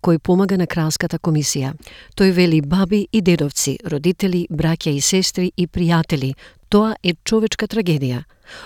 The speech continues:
Во моментов шеесет и осум проценти од сите смртни случаи на ковид деветнаесет во Австралија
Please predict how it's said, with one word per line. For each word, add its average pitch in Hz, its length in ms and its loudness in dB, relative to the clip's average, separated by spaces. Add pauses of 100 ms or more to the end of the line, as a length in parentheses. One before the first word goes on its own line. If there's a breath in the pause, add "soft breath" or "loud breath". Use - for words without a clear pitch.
Во 190 140 6
моментов 233 420 2
шеесет 190 420 -2
и 170 80 2
осум 165 240 -2
проценти 170 480 0
од 151 80 -2
сите 170 260 -2
смртни 170 380 0
случаи 180 420 0
на 151 120 0
ковид 185 320 -2
деветнаесет 165 680 0
во 147 160 0
Австралија 170 560 -2